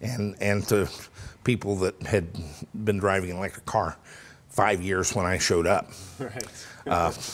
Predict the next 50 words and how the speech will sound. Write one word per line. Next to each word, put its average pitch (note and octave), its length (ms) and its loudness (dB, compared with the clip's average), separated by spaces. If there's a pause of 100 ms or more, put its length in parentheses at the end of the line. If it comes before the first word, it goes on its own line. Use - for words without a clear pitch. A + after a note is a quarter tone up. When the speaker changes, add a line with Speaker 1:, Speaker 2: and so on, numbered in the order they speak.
(580)
Speaker 1:
and A2 360 4
so, G2 440 8
uh, F#2 240 4
Speaker 2:
Yeah, G2+ 100 -8
where G#2+ 160 -6
you - 160 -4
been? G2+ 240 -4
Speaker 1:
it, - 300 4
it's, C3 420 6
uh, F#2 260 8 (720)
but C3 480 4
y-, B2+ 280 4
you C3 180 6
know, A2 100 6
you G#2 160 4
have A#2+ 200 6
to - 60 -8
take A#2 220 4
what G#2 160 6
goes G2+ 280 2
with A#2+ 160 4
it. F#2+ 100 -2 (720)
And G2+ 120 -2
I G#2+ 80 2
was G#2 180 0
just A3 260 6
pointing D#3+ 360 6
out D3 160 4
we C3 80 2
need D3 160 4
a B2+ 100 4
little B2 200 6
bit A#2+ 260 4
more. C#3+ 400 6 (560)
Now C#3 160 0
you've B2+ 260 2
gone C#3 240 4
the B2+ 140 4
other D#3 180 8
way, A#2 240 8
and A2 100 4
we've B2 220 2
got A2+ 340 4 (520)
enough D#3 400 4
metal C3+ 280 6
back A#2 380 4
here G#2+ 220 4
for G#2+ 160 -2
three A#2+ 280 2
motors. A#2+ 640 4